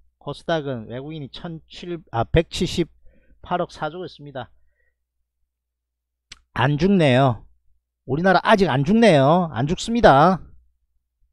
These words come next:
놀래가 아침에 인버스 또 들어간 사람들 있습니까? 놀래가 인바-,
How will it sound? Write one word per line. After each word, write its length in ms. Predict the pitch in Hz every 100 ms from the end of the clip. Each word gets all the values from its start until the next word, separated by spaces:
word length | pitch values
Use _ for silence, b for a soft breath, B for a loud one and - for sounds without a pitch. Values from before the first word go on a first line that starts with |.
| _ _ _ _ _ _ _ _ _ _ _
놀래가 460 | 113 135 170 202
아침에 600 | 147 - 214 170 160 143 156
인버스 300 | 196 208 -
또 100 | 202
들어간 280 | 160 180 180
사람들 280 | 202 160
있습니까? 640 | 147 190 202 196 160 196 - _ _ _ _ _ _ _ _ _ _ -
놀래가 460 | 123 147 196 196
인바-, 300 | 202 208 226